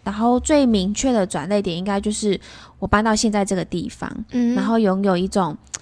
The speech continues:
Speaker 1: 自我的，自-，自我掌控权，然后拥有自己的空间。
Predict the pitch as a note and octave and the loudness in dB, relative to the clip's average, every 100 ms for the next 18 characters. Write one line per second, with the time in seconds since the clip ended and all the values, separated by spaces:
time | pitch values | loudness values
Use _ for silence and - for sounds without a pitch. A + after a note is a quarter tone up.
0 | - - - F4 C#4+ G#3+ F#3 E3+ D#3+ F3 | -16 -14 -2 2 6 6 6 4 2 -2
1 | E3 C#3+ D#2+ - F#4 C#4+ G#3 - - - | -2 -4 -8 -4 0 2 2 -2 -20 -18
2 | - F4+ C#4 F#3+ F#3+ G3 E3+ A3+ A#3+ G3+ | -6 2 4 4 4 0 -2 0 0 0
3 | G3 D#3 B2+ F#3+ - - - - F3+ F#3+ | 0 0 -4 -10 -16 -20 -16 -8 -8 -4
4 | A3+ A3 G3+ F#3+ G#3 A3 G3 B3 A3 E3+ | 0 2 2 2 0 0 0 -2 -2 -2
5 | D#3+ - F3+ F#3 - F3+ E3+ | 0 0 0 0 0 0 0